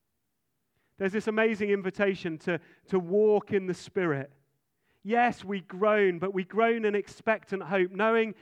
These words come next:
that any suffering we might go through is temporary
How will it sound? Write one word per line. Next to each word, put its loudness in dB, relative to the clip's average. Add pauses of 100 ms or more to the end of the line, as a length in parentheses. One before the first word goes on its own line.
(240)
that 2
any 0
suffering -4
we 0
might 0
go 2
through 0
is 0
temporary -2